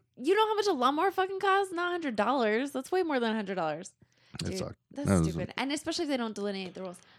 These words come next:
Speaker 1: But that would be really cool to
Speaker 2: What?
Speaker 1: go to another alien planet and just see.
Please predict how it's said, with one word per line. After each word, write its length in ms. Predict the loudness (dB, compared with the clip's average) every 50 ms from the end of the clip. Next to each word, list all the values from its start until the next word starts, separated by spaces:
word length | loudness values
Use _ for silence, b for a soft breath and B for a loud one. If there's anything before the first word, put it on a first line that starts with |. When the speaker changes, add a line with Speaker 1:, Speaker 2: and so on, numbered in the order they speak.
| b
Speaker 1:
But 100 | -6 0
that 240 | 2 2 2 2 0
would 240 | -2 -2 -2 -2 -2
be 120 | -2 -2
really 220 | -2 0 -2 -2 -2
cool 540 | -4 -6 -6 -6 -6 -6 -6 -8 -10 -12 -16 _ -12
to 100 | -6 -4
Speaker 2:
What? 80 | -2 0
Speaker 1:
go 80 | 0 -2
to 140 | -2 -4
another 180 | -4 -4 -4 -4
alien 300 | -4 -4 -4 -4 -6 -6
planet 420 | -6 -8 -6 -4 -4 -4 -4 -2 -2
and 120 | -2 -2
just 280 | -2 -4 -4 -6 -8 -8
see. 540 | -6 -4 -4 -2 -2 -2 -4 -4 -6 -8